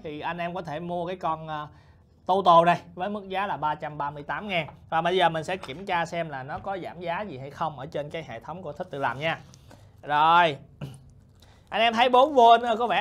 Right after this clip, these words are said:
ờ, bốn vôn nó nhiều hơn ba chấm sáu vôn thì thật là một đó nha em ha. Nó giống giống như là mười tám vôn và hai mươi vôn hoặc là mười vôn tám và mười, mười vôn tám và mười hai vôn gì đó. Đó là cái cách ghi của người ta thôi. Mà, mà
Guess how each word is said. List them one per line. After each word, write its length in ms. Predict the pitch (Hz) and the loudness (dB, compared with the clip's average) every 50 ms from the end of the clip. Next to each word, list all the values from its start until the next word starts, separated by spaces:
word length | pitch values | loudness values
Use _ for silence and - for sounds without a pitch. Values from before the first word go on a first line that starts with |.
| 202 196 | 2 2
ờ, 180 | 190 190 185 175 | 4 4 4 6
bốn 220 | 170 190 233 254 | 4 2 2 2
vôn 220 | 226 208 196 196 196 | 2 2 2 2 0
nó 80 | 214 | -2
nhiều 260 | 214 202 175 156 151 147 | -4 -4 -4 -4 -4 -4
hơn 140 | 160 170 | -4 -2
ba 120 | 175 165 165 | -2 -2 -2
chấm 160 | 175 190 175 | -2 -4 -6
sáu 160 | 175 196 202 | -4 -4 -2
vôn 180 | 190 170 160 156 | -2 -2 -2 -4
thì 80 | 151 | -6
thật 160 | 131 135 131 156 | -10 -10 -8 -6
là 120 | 151 143 | -6 -6
một 240 | 131 123 120 123 - | -4 -6 -8 -8 -8
đó 40 | 196 | -10
nha 120 | 180 165 | -8 -8
em 80 | 160 151 | -6 -6
ha. 200 | 175 185 175 180 - - _ _ _ | -6 -6 -6 -8 -14 -20 _ _ _
Nó 60 | - | -12
giống 180 | 208 208 220 226 | -10 -8 -4 -2
giống 200 | 220 214 262 285 | 0 0 0 -2
như 80 | 240 208 | -4 -2
là 140 | 180 160 | -2 -2
mười 180 | 151 143 139 139 | -2 -4 -6 -8
tám 260 | 143 156 170 202 214 | -4 -4 -4 -4 -4
vôn 180 | 202 185 170 147 | -4 -4 -4 -4
và 100 | 143 127 | -6 -8
hai 140 | 139 156 160 | -8 -10 -10
mươi 120 | 160 165 | -10 -10
vôn 280 | 160 160 160 160 156 143 | -6 -2 -2 -2 -2 -2
hoặc 140 | 139 135 | -6 -10
là 100 | 135 127 | -10 -10
mười 220 | 123 127 131 131 127 | -10 -8 -8 -6 -6
vôn 180 | 139 151 147 | -6 -8 -8
tám 240 | 147 156 156 180 202 | -8 -6 -6 -6 -6
và 120 | 196 151 135 | -8 -8 -8
mười, 300 | 127 127 123 123 123 120 - - - - - - - | -10 -12 -12 -12 -12 -14 -16 -20 -20 -20 -18 -16 -10
mười 160 | 139 131 135 | -8 -6 -4
vôn 180 | 139 160 165 165 | -4 -4 -4 -2
tám 320 | 170 170 170 190 214 233 | 0 0 0 0 -2 -4
và 640 | 220 180 147 139 131 127 127 127 123 123 123 120 117 - - _ _ - | -2 -2 0 0 0 0 -2 -2 -2 -4 -6 -6 -10 -12 -16 _ _ -16
mười 100 | 139 139 | -14 -10
hai 220 | 170 190 202 208 | -6 -4 -2 0
vôn 220 | 214 226 226 214 | 2 2 2 2
gì 60 | 190 196 | 4 4
đó. 160 | 233 247 - - - - | 4 4 4 0 -8 -6
Đó 120 | - 202 233 | -2 0 2
là 100 | 214 - | 2 0
cái 120 | 214 208 | 0 -4
cách 220 | 202 240 247 - - | -6 -6 -6 -4 -4
ghi 180 | 220 226 220 | -4 -2 -2
của 80 | 220 226 | -2 -4
người 120 | 208 185 | -2 2
ta 180 | 190 196 202 190 | 4 4 4 4
thôi. 140 | 196 214 202 - - - - - 165 165 165 | 2 -2 -4 -4 -8 -16 -18 -16 -14 -12 -8
Mà, 160 | 165 160 160 156 | -4 -4 -4 -4
mà 140 | 160 160 | -4 -8